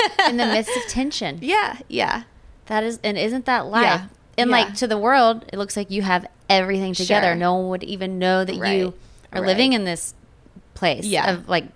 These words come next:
Speaker 2: tension a little bit.
Speaker 1: Sure.
Speaker 2: But that is us. That
Speaker 1: Sure.
Speaker 2: is humans. That is life. And that is
Speaker 1: Right.
Speaker 2: why, like, I love getting to talk to women like you who will share their heart and story, because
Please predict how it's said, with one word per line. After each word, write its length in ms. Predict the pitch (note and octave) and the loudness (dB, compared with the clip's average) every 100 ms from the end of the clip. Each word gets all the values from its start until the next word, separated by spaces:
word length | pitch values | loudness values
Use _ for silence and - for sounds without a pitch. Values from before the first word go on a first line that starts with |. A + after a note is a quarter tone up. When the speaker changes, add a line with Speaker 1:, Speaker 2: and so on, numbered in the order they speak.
| _ | _
Speaker 2:
tension 320 | G3 E3 E3+ | -6 -6 -6
a 80 | D#3 | -6
little 180 | D3+ C#3 | -4 -4
bit. 180 | C3+ - | -6 -8
Speaker 1:
Sure. 400 | - - G3+ F2 G#3 | -8 -4 -2 -2 -2
Speaker 2:
But 140 | - | 0
that 200 | E3+ E3 | 0 2
is 160 | F3+ G#3+ | 2 4
us. 300 | F4 G#3 - | 4 2 2
That 100 | F#3 | 2
Speaker 1:
Sure. 100 | G3+ | 2
Speaker 2:
is 120 | G#3 | 0
humans. 360 | C4 D4+ G3+ - | 0 2 2 2
That 160 | F3+ | 2
is 180 | G3 G3 | 2 0
life. 340 | G#3+ C#4 F#3+ - | 2 4 2 0
And 180 | G3 G3+ | -2 2
that 140 | G3+ | 4
is 140 | A3+ B3 | 4 4
Speaker 1:
Right. 80 | |
Speaker 2:
why, 180 | A#3 A#3 | 4 6
like, 200 | A#3 G#3 - - - | 6 2 -2 -14 -4
I 100 | G#3 | -2
love 720 | G3 G3+ G3 G3 G#3+ A3 - | -2 2 4 6 4 0 -6
getting 240 | G3+ F#3+ | -2 -2
to 80 | F#3+ | -2
talk 240 | F#3 F3+ - | 0 0 0
to 80 | G3 | -2
women 440 | F#3 F3+ F3+ - - - | 0 0 0 -4 -14 -2
like 300 | F3 E3+ E3+ | 2 2 2
you 320 | E3 D#3+ G#3 - - - - - | 2 4 2 -4 -18 -20 -18 2
who 140 | A3 | 4
will 120 | G3 | 4
share 220 | F3+ F#3 | 2 2
their 140 | F#3 F#3 | 2 4
heart 200 | F3 E3+ | 2 2
and 140 | E3+ | -4
story, 400 | - - A3+ B3+ | -6 2 6 6
because 460 | G3 F#3+ G3 F#3 | 4 2 4 4